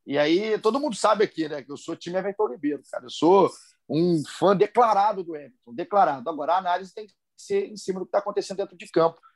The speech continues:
E ele se apagou de uma maneira que eu não lembro do Everton Ribeiro fazer no Flamengo, no Cruzeiro. Se apagou de uma forma, é, inacreditável no final. Ontem, inclusive,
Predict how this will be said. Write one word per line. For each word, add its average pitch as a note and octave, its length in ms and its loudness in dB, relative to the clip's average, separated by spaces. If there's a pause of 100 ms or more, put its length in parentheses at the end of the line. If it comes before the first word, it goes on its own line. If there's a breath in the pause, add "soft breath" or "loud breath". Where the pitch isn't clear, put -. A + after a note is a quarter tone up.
(180 soft breath)
E E3 380 6
ele E3+ 240 0
se - 160 -2
apagou E3+ 500 0 (100)
de D3+ 60 -14
uma D#3+ 80 -8
maneira E3+ 300 -4
que F#3 80 -6
eu F#3+ 60 -2
não G3 120 -6
lembro F#3+ 180 -8
do G3 60 -2
Everton F#3 300 -4
Ribeiro E3+ 240 -2
fazer D#3 340 0
no E3 100 -6
Flamengo, D#3 440 -4
no D3+ 80 -12
Cruzeiro. D3+ 500 -2 (240)
Se - 180 -2
apagou F3+ 400 2
de F3+ 80 -8
uma F#3+ 140 -2
forma, F#3 540 -8 (400)
é, D#3 160 -4
inacreditável G3+ 1120 0
no C3+ 140 -12
final. C3 360 -10
Ontem, F3 300 -2
inclusive, E3+ 560 -2